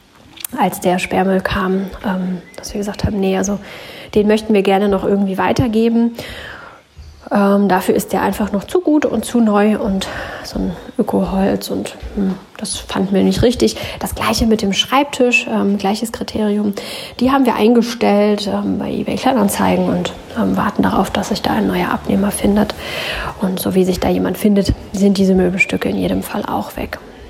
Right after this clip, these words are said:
Ja, und das war's dann tatsächlich auch an Möbelstücken.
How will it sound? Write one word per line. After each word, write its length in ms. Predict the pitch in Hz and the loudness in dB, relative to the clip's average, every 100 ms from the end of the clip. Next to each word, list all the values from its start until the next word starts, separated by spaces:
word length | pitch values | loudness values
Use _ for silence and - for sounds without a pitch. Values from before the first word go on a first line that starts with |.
| - - - - - - - - - - - - - - - | -18 -18 -20 -20 -20 -20 -20 -20 -20 -18 -18 -18 -20 -20 2
Ja, 340 | 247 240 175 - - - - - - | 4 4 0 -8 -16 -18 -20 -20 -4
und 520 | 208 190 185 185 - - - - | 0 0 0 -4 -8 -12 -14 -8
das 180 | 196 - | -4 0
war's 300 | 202 359 - | 2 2 0
dann 160 | 190 | -4
tatsächlich 600 | - 196 - 185 - - | -2 -2 -2 -2 -4 -2
auch 340 | 208 185 - - - - - - - - - - - - - - - | 0 0 -4 -10 -16 -18 -20 -20 -18 -12 -12 -10 -14 -14 -16 -18 -4
an 280 | 208 180 - - | -2 -2 -4 0
Möbelstücken. 720 | 190 180 175 - 190 240 | 2 2 0 -4 -4 -2